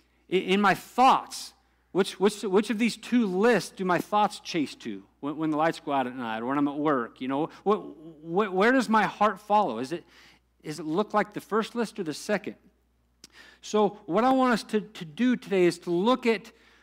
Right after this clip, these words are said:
look at how the Spirit changes our lives that we might enjoy joy, right?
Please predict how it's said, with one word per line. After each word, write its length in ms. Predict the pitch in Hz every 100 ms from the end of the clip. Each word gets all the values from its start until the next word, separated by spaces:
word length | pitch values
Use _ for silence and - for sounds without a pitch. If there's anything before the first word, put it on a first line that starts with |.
| _ _ -
look 300 | 165 240 247
at 80 |
how 840 | 175 - - - 220 233 233 208 -
the 120 | 175 175
Spirit 680 | - - 226 226 214 214 -
changes 1000 | - - 208 233 208 156 156 143 - - _
our 180 | 143 143
lives 800 | 139 170 170 117 110 113 123 - _ _ -
that 120 | 120
we 220 | 135 175
might 260 | 170 156 156
enjoy 640 | 143 127 117 131 196 131 95 - _ _ _
joy, 360 | 110 110 95 98 - _ _ _ _
right? 320 | - 113 147